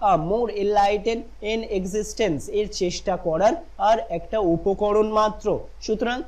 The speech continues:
এটা ছিল এই রবিনসন ক্রুসোর ক্যারেক্টারের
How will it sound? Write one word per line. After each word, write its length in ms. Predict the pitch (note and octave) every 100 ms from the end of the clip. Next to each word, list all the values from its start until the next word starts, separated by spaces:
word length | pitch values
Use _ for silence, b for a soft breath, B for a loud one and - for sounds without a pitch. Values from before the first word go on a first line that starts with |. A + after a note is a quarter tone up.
| -
এটা 280 | G3+ F#3 A#3+
ছিল 300 | A#3+ G#3 G#3
এই 120 | G#3+
রবিনসন 580 | G3 F#3 G#3 G3 G#3+ G#3+ G#3
ক্রুসোর 440 | F#3+ G3 G#3+ A3 A3
ক্যারেক্টারের 640 | E3+ E3 F3+ A3 G#3+ B3